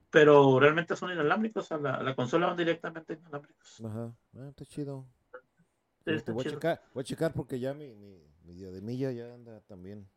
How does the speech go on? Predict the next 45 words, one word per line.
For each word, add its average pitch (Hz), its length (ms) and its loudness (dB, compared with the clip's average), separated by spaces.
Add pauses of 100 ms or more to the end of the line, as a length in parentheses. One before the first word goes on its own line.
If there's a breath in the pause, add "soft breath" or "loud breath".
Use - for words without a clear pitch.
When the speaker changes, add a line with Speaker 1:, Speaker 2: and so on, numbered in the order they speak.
(680)
Speaker 2:
ahí 78 180 -14
queriendo 92 340 -12
chafear 92 380 -12
en 101 160 -10
ratos. 107 360 -8 (300)
Y 95 120 -10
al 95 60 -6
rato 104 260 -10
se 123 140 -4
oye 135 200 2
un, 147 360 -6
se - 120 -10
oye 139 140 -6
un 147 60 -6
lado 156 200 0
y - 20 -4
luego 139 160 -4
ya 139 120 -6
no 139 100 -12
se 139 160 -10
oye 131 340 -6 (540)
uno. 95 380 -12 (1120)
¿Y 85 140 -18
esta 123 300 -16
qué 139 200 -20
pinche - 300 -16
mar-, 277 120 -8
ni 294 160 -18
Speaker 1:
Eh, 143 40 -16
Speaker 2:
sé, - 80 -20
Speaker 1:
claro. 539 320 -4 (200)
Speaker 2:
pero 135 80 -20
pues, - 220 -18 (580)
pues 113 120 -18
luego, 156 160 -8
pues, 156 140 -10
salió 143 220 -2
gratis, 165 380 0
ya 151 160 -2
te 156 100 -18
acuerdas 151 360 -20
de 120 80 -20
la 107 80 -16
historia, 135 360 -18
¿no? 139 120 -20